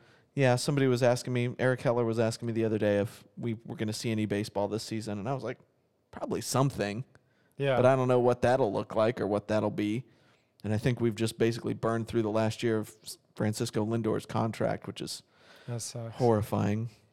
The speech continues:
Speaker 2: Yep.
Speaker 1: 'Cause now he's gonna go play for the Yankees <clears throat> or somebody that'll pay him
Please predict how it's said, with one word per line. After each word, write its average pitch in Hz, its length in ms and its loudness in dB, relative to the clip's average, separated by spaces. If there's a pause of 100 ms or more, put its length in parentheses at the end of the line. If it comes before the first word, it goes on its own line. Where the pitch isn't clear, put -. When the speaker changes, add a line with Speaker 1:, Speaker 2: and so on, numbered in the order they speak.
Speaker 2:
Yep. 131 140 -2
Speaker 1:
'Cause - 200 -4
now 113 160 2
he's 113 140 -4
gonna 107 140 -4
go 107 100 -2
play 117 200 0
for 110 120 -6
the 104 80 -4
Yankees 107 640 -4 (280)
<clears throat> 151 480 -6
or 101 60 -8
somebody 107 460 0
that'll 98 180 -2
pay 117 180 -2
him 101 220 0